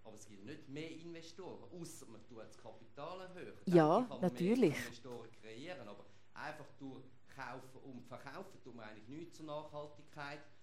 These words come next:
Speaker 1: zum nachhaltigen Verla-, Verhalten beitragen, sondern effektiv, man muss, äh, die Firmen, die sich nachhaltig verhalten, unterstützen, mit, mit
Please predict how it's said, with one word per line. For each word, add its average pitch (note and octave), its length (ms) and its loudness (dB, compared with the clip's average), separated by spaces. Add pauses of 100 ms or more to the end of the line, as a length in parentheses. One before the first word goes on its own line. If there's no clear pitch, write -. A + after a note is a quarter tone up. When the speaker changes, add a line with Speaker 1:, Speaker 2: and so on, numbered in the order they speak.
(140)
Speaker 1:
zum C#3 80 -8
nachhaltigen C3+ 720 -8
Verla-, C3+ 220 -10 (200)
Verhalten C3+ 480 -6
beitragen, C#3+ 680 -10
sondern G2+ 320 -12
effektiv, G#2 580 -12
man G#2+ 220 -10
muss, A#2+ 260 -6 (520)
äh, G2 260 -8
die G#2 60 -12
Firmen, C3+ 360 -6
die G2+ 220 -12
sich G2 80 -12
nachhaltig G2+ 460 -8 (120)
verhalten, G2+ 400 -10
unterstützen, A#2+ 640 -10
mit, A2+ 160 -8 (580)
mit G#2 160 -12